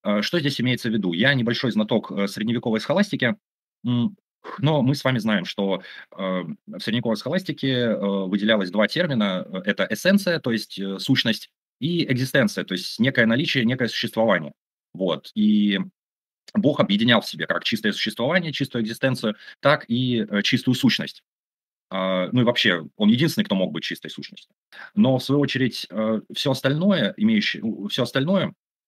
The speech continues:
оно включало в себя меньше эссенции, но больше экзистенции, как просто тварные объекты, если можно так сказать. То есть, э, средневековое понятие экзистенции — это больше, большей частью просто некая наличность,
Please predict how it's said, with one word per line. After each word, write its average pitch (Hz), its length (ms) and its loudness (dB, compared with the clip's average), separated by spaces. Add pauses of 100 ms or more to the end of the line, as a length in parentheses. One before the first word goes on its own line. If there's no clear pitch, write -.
(260)
оно 120 460 2
включало 131 400 4
в - 40 -10
себя 101 220 4
меньше 120 340 2
эссенции, 185 420 0
но 117 100 2
больше 127 280 0
экзистенции, 135 520 0
как - 200 -2
просто 127 440 0
тварные 120 380 2
объекты, 98 360 2 (340)
если 90 260 -6
можно 82 240 -2
так - 140 -12
сказать. 73 220 -18 (320)
То 117 80 6
есть, - 240 0
э, 113 100 -8 (120)
средневековое 151 680 2
понятие 123 360 0
экзистенции — 135 500 2
это 160 200 -2
больше, 131 300 -2
большей 123 300 -2
частью - 300 -2
просто 147 280 -4
некая 127 380 2 (240)
наличность, - 720 4